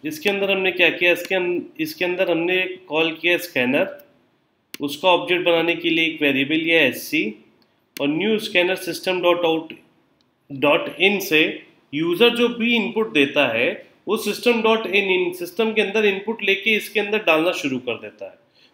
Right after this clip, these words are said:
तो इनिशियली वो किस में जाता है, वो एससी variable में जाता है, Object में जाता है, और जब हम उसको कॉल करते हैं तो वहाँ पे वो उसको retrieve करने के लिए यूजर से पूछता है और उसके अंदर value save कर देता है।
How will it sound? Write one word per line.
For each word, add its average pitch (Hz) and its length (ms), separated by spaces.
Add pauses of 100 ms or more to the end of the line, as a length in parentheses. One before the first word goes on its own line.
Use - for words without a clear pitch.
(120)
तो 180 80
इनिशियली 190 520
वो 240 140
किस 214 260
में 226 100
जाता 214 240
है, 233 60
वो 226 140
एससी 196 260
variable 208 440
में 208 160
जाता 117 340
है, 95 80 (580)
Object 190 440
में 190 140
जाता 117 340
है, 95 100 (440)
और 151 100
जब 185 120
हम 214 120
उसको 226 240
कॉल 233 340
करते 180 300
हैं 165 220 (460)
तो 185 60
वहाँ 185 240
पे 226 160
वो 240 400 (380)
उसको 170 280
retrieve 196 520
करने 202 200
के 196 140
लिए 220 120
यूजर 190 360
से 208 160
पूछता 190 400
है 220 60
और 208 160
उसके - 240
अंदर 202 300
value 190 480
save - 420
कर 139 120
देता 120 320
है। 92 60